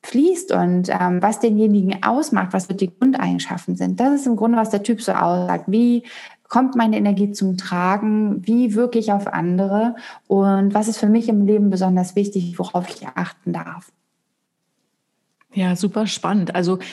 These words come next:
Speaker 2: man kann, äh, für die, die es interessiert, es gibt, ähm, Internetseiten, da kann man kostenlos seinen Chart erstellen. Ich werd die, ähm, Internetseite mal, eine Be-, eine Beispiel-Internetseite mal in die Shownotes noch reinschreiben, dann könnt ihr da mal schauen.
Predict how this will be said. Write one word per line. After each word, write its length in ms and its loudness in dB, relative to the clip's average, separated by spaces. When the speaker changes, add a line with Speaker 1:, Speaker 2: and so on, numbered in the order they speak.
Speaker 2:
man 140 0
kann, 420 2
äh, 240 0
für 200 -2
die, 260 0
die 220 2
es 160 -2
interessiert, 800 -2
es 180 -4
gibt, 420 -6
ähm, 400 -2
Internetseiten, 840 0
da 100 0
kann 160 -4
man 160 -2
kostenlos 720 -2
seinen 160 -2
Chart 320 -2
erstellen. 640 0
Ich 180 -4
werd 300 -4
die, 380 0
ähm, 420 -4
Internetseite 720 -2
mal, 240 0
eine 240 -2
Be-, 260 0
eine 200 0
Beispiel-Internetseite 920 0
mal 220 0
in 80 -2
die 100 0
Shownotes 560 0
noch 200 0
reinschreiben, 460 0
dann 60 -4
könnt 160 0
ihr 80 -2
da 100 0
mal 120 -2
schauen. 480 -2